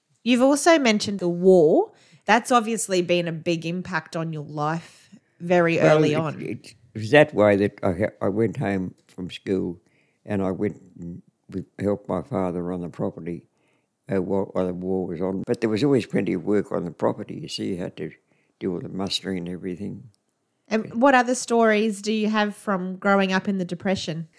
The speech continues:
Speaker 2: Well, it really didn't affect me much 'cause I just lived out in the country, and my mother was the person who lived in Sydney, and, and she had to learn how to make bread and, uh,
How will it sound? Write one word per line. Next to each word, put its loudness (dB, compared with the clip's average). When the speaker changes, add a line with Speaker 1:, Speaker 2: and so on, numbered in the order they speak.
Speaker 2:
Well, 2
it 4
really 6
didn't 2
affect 0
me 0
much -4
'cause -4
I -4
just -10
lived -6
out -2
in -8
the -12
country, -2
and -8
my 0
mother 2
was -10
the -12
person 2
who -4
lived 2
in -2
Sydney, 2
and, -4
and -10
she -2
had 2
to 2
learn 4
how 4
to 4
make 2
bread 4
and, -2
uh, -8